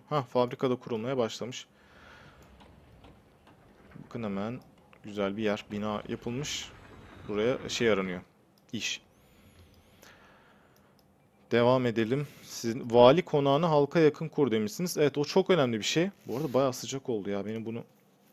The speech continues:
açmam gerekecek. Üstümde oyun tişörtü var sanıyordum, yokmuş. Ee, vali konağı dediğiniz şeyi, yani, e, binamı,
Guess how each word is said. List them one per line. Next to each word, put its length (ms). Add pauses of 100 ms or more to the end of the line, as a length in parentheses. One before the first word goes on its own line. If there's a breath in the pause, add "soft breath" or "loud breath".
(840)
açmam 380
gerekecek. 600 (440 soft breath)
Üstümde 520 (1160 loud breath)
oyun 160
tişörtü 380
var 80
sanıyordum, 380
yokmuş. 380 (1300 soft breath)
Ee, 600 (180)
vali 500 (140)
konağı 420
dediğiniz 380
şeyi, 460
yani, 460
e, 400
binamı, 500